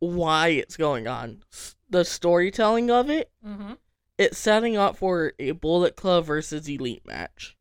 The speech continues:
Speaker 2: Mm-hmm.
Speaker 1: And that's what I'm here for.
Speaker 2: Mm-hmm. So, Revolution being around the corner.
Speaker 1: Yeah.
Speaker 2: What are your predictions for Revolution?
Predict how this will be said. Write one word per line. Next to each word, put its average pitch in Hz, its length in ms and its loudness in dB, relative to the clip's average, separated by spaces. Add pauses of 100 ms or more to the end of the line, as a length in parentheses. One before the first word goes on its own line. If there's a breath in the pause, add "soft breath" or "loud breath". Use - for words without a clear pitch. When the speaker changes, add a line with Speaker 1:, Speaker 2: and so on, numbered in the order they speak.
(140)
Speaker 2:
Mm-hmm. 190 420 -20 (1400)
Speaker 1:
And 170 500 -2 (200)
that's 156 220 -8
what 202 100 0
I'm 226 140 0
here 233 200 -2
for. - 320 -10 (500)
Speaker 2:
Mm-hmm. 185 440 -18 (1700)
So, 214 440 -12
Revolution 294 560 -10 (100)
being 262 260 -16
around 214 300 -12
the 190 60 -18
corner. 233 440 -14 (640)
Speaker 1:
Yeah. 185 360 2 (680)
Speaker 2:
What 311 180 -6
are 311 100 -8
your 285 160 -14
predictions 240 640 -16
for 185 100 -16
Revolution? 180 540 -14